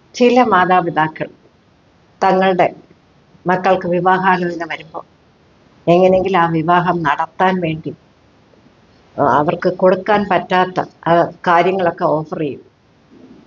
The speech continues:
എങ്ങനെയെങ്കിലും ഒന്ന് ആ കല്യാണം നടക്കട്ടെ എന്ന് വിചാരിക്കും. പക്ഷേ അത് കഴിഞ്ഞ് അനുഭവിക്കുന്നത് അവരുടെ മക്കളാണ് എന്നവര് ഓർക്കില്ല. ആ പേരും പറഞ്ഞായിരിക്കും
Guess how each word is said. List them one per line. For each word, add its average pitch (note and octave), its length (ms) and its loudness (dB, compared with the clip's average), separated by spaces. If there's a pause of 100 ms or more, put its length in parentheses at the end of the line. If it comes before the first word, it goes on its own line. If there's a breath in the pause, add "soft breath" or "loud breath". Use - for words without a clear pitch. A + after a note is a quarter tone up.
(340)
എങ്ങനെയെങ്കിലും E3+ 420 2
ഒന്ന് D#3 140 0
ആ D3+ 140 -2
കല്യാണം D#3+ 380 0
നടക്കട്ടെ D#3+ 460 -2
എന്ന് E3 160 -2
വിചാരിക്കും. - 360 -12 (960)
പക്ഷേ - 420 -2 (420)
അത് F3 280 2
കഴിഞ്ഞ് E3+ 280 2
അനുഭവിക്കുന്നത് E3 840 -4 (460)
അവരുടെ E3 260 2
മക്കളാണ് D#3+ 680 0
എന്നവര് D3+ 380 -2 (280)
ഓർക്കില്ല. D#3+ 640 -2 (1000)
ആ G3 180 4
പേരും G#3+ 420 2
പറഞ്ഞായിരിക്കും F#3 680 -2